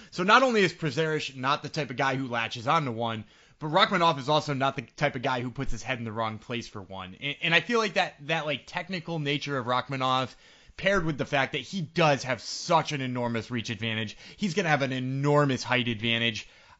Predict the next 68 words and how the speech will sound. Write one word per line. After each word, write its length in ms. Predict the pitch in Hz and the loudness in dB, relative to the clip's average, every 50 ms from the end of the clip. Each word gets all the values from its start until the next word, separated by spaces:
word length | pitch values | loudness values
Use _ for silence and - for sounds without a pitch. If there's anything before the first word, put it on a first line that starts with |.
| _ - | _ 4
I, 120 | 180 180 - - | 4 4 4 8
I 120 | - 190 202 | 8 8 10
just 260 | 156 190 175 - - | 10 6 4 4 2
think 140 | 170 135 143 | -2 -4 -4
it's 100 | - - | -4 -2
gonna 160 | 160 143 143 | -2 -2 -2
be 140 | 123 131 123 | -2 -2 -2
a 80 | 117 | -2
nightmare 480 | 113 117 117 123 127 123 127 127 120 113 | -4 -2 -2 -2 -2 -2 -2 -4 -4 -4
for 120 | - 120 | -4 -8
Prazeres 560 | - 120 117 104 113 120 120 120 117 - - - | -10 -10 -10 -6 -4 -4 -4 -4 -4 -6 -8 -10
to 100 | 131 110 | -12 -12
try 180 | - 131 123 | -8 -6 -6
to 60 | 117 113 | -6 -4
get 160 | 113 123 120 | -6 -4 -4
on 120 | 117 117 | -4 -4
the 160 | 113 113 117 | -4 -4 -4
inside, 440 | 135 139 117 - 143 135 127 127 - - | -6 -6 0 0 2 2 2 -2 -4 -4
and 400 | 185 196 190 175 165 160 160 151 - - - _ _ _ _ - | 0 2 4 6 6 6 4 2 -2 -6 -20 _ _ _ _ 2
I 120 | - 170 | 2 2
feel 160 | 165 196 190 175 | 4 6 4 4
like 160 | 160 156 - | 4 4 2
anytime 480 | 151 156 156 151 139 - 156 147 143 131 | -2 0 0 0 0 0 0 0 0 0
he 160 | 123 135 127 | -4 -6 -8
does 400 | 117 110 110 139 139 151 143 127 | -8 0 4 6 6 6 6 2
get 160 | 113 139 127 | -2 -2 0
in 160 | 123 120 123 | 0 0 -2
there, 160 | 123 120 117 107 | 0 0 0 0
he's 240 | 104 139 165 151 | 0 -2 -2 -2
just 180 | - 156 143 - | 0 0 -2 0
gonna 160 | - 110 107 | -2 -6 -6
gas 320 | 98 - 101 95 98 95 - | -4 -2 -2 -2 -2 -2 -6
himself 400 | 117 98 - - 104 98 - 113 | -12 -10 -6 -6 -6 -4 -2 -2
out 160 | 107 107 104 | -4 -2 -4
looking 220 | 113 107 - 113 | -6 -8 -8 -8
for 180 | 92 110 120 117 | -8 -4 -4 -4
it 40 | 113 | -4
with 120 | 113 107 | -4 -4
those 200 | 117 113 107 98 | -6 -6 -6 -8
big, 340 | 95 - 127 127 123 110 - | -8 -6 -4 -2 -2 -4 -6
chunky 380 | - - 123 113 101 120 117 | -6 -6 -6 -6 -6 -8 -8
muscles. 420 | 107 107 110 107 - 104 101 98 - | -4 -4 -4 -4 -6 -8 -14 -14 -8
So 300 | - 139 131 127 113 - - - - - - - - - - _ _ - | -4 0 0 0 -2 -4 -10 -20 -20 -20 -20 -20 -20 -20 -20 _ _ -2
I 100 | 170 165 | 2 6
guess 180 | 233 247 196 | 6 6 8
that 120 | 240 262 208 | 8 6 6
brings 220 | 233 240 226 196 | 6 4 2 2
us 80 | 214 165 | -2 -4
to 80 | - 196 | -2 -4
the 140 | 190 202 202 | 0 2 2
end 120 | 202 185 | 2 2
of 60 | 185 | 2
this 160 | 160 170 135 | 0 -2 -2
round, 300 | 139 156 185 196 196 190 | 2 4 6 6 6 6
though, 140 | 175 165 160 | 6 4 4
and 100 | 156 151 | 6 4
I 60 | 151 | 4
gotta 140 | 156 170 170 | 4 4 4
ask, 300 | 170 175 170 160 - - - | 6 6 6 6 4 0 -8
how 280 | - - - - 185 | -12 -6 4 4 6
do 80 | 185 190 | 6 6
you 140 | 185 170 - | 4 2 2
see 340 | - - 190 180 160 143 | 0 0 2 4 4 4
Shavkat 300 | 127 - 160 151 143 - | 2 4 4 4 4 4
Rachmanov 680 | - 151 143 143 139 135 120 127 135 131 127 123 120 101 | 2 0 2 2 2 0 0 -2 -2 0 2 0 0 0
getting 220 | 117 131 117 123 | -2 -8 -6 -6
it 80 | 113 113 | -6 -2
done? 240 | 123 120 104 92 | -2 -2 -2 -4